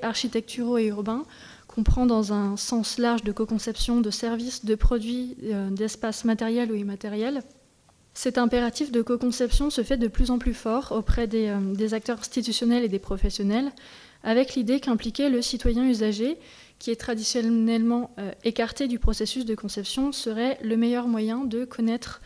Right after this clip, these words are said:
leurs usages et, euh, ce serait indispensable pour élaborer des projets adaptés à leurs besoins. Or, la mise en application de ce type de, de démarche, euh, confronte les acteurs à un certain nombre de problématiques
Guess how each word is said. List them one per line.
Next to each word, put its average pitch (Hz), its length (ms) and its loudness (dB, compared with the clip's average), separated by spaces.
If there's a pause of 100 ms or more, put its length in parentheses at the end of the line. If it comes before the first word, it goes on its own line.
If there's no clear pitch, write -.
(340)
leurs 240 300 0
usages 240 540 0
et, 220 180 0
euh, 214 160 0 (180)
ce 202 140 -8
serait 233 340 -6
indispensable 226 920 -2 (400)
pour 247 180 4
élaborer 220 460 2
des 233 100 0
projets 214 380 4
adaptés 214 400 0
à 233 40 2
leurs 214 140 0
besoins. 190 260 -6 (1120)
Or, 269 200 4
la 247 160 8
mise 269 240 8
en 254 80 8
application 240 540 4
de 285 40 4
ce 254 120 0
type 247 220 -2
de, 220 260 2
de 214 180 2
démarche, 226 680 0
euh, 208 280 2
confronte 240 420 2
les 226 140 4
acteurs 226 260 2
à 254 60 6
un - 20 6
certain 214 300 0
nombre 254 180 8
de 226 60 6
problématiques 226 960 2